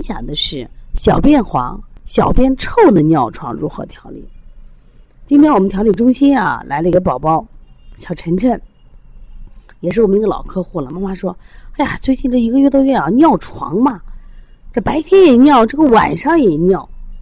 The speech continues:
最近尿床的孩子还真不少。”我们一提到尿床，我们都知道肾主大小二便，说是便秘啦，还是这个小便出问题了，找谁？找肾。所以说肾气虚弱的孩子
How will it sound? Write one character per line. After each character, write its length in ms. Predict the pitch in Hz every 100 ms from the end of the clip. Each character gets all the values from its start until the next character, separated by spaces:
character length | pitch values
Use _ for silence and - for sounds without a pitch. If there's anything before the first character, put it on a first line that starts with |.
| - - - _ _
最 160 | - 262
近 140 | 269
尿 120 | 262
床 140 | 190 208
的 80 | 214
孩 180 | 165
子 80 | 180
还 140 | 180 170
真 240 | 269 294
不 100 | 277
少。” 320 | - 135 - - - - - -
我 100 | 226
们 80 | 302
一 160 | 480 -
提 140 | 294
到 140 | 320
尿 240 | 285 311 190
床， 440 | - 143 143 170
我 80 | 135
们 120 | 175
都 120 | 240
知 120 | 277 254
道 100 | 220
肾 580 | - - 427 269 185
主 320 | 147 180 147 139 -
大 260 | 339 349
小 260 | - - 131
二 220 | 127 139
便， 320 | 135 175 156 - - - - - - - -
说 160 | 220
是 80 | 233
便 220 | 262 311 311
秘 240 | 339 339
啦， 280 | 302 277 269 - - - - - -
还 280 | - 220 269
是 180 | 277
这 100 | 240
个 400 | 233 214 202 185
小 220 | 180 175 180
便 180 | 302
出 140 | 262 269
问 160 | 285
题 140 | 214 220
了， 100 | 254
找 180 | 220 147
谁？ 240 | - 165
找 180 | 214 135
肾。 280 | - 330 277 - - - - - -
所 180 | - 277
以 20 |
说 140 | 277
肾 380 | 269 - 427 247
气 360 | 196 - 254 190
虚 320 | - - 302
弱 220 | 339 359
的 80 | 175
孩 300 | - 143 156
子 260 | 147 135